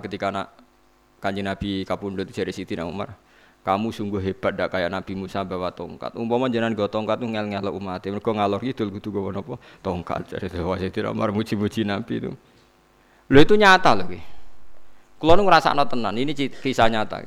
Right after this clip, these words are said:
Ada seorang guyonan ya, anekdot. Memang sebetulnya itu anekdot,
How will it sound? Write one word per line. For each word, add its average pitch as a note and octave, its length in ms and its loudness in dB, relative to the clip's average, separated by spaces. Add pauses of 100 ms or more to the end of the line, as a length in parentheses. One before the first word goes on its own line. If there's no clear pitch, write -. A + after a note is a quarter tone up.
(1600)
Ada G#2 340 2
seorang G#2 400 0
guyonan G#2 400 -2
ya, G2 160 -2
anekdot. G#2 400 -6
Memang B2+ 320 2
sebetulnya A#2+ 400 -2
itu C3 80 -6
anekdot, G2+ 400 -6